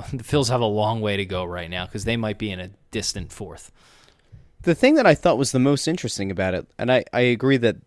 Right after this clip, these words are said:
Speaker 2: that Middleton is a big deal. I actually liked the video that the Phillies put out that after he got off the plane, they're having kind of like the, uh, the bro moment, the broment, if you will.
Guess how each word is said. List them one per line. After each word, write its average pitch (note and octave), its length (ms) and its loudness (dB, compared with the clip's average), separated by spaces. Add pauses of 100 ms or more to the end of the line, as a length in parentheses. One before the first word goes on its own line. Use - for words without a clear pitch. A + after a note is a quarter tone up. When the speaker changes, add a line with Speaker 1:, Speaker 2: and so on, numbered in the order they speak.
(300)
Speaker 2:
that F#2+ 160 0
Middleton G#2+ 480 -2
is F#2 140 -6
a F#2 40 -12
big F#2 220 -8
deal. F#2+ 460 -6
I D3 180 2
actually D#3 260 -2
liked A2+ 400 0
the G#2 120 -2
video G2+ 540 0
that F#2 140 -6
the G2 60 -8
Phillies G#2+ 380 -6
put G#2 180 -6
out - 200 -2
that E2+ 260 -6
after A2+ 260 -2
he A2+ 100 -2
got A2 120 2
off G#2 160 0
the - 80 -10
plane, A2 460 -2 (640)
they're A#2 240 6
having A#2+ 340 2
kind A2+ 180 0
of G2 80 -4
like G#2 220 -2
the, G2 240 -2
uh, E2+ 100 -2 (340)
the A2+ 80 0
bro A2 340 4
moment, G#2+ 580 -2
the G#2 80 -4
broment, G#2 640 -2
if G2+ 160 -8
you G2+ 160 -4
will. F2 320 -4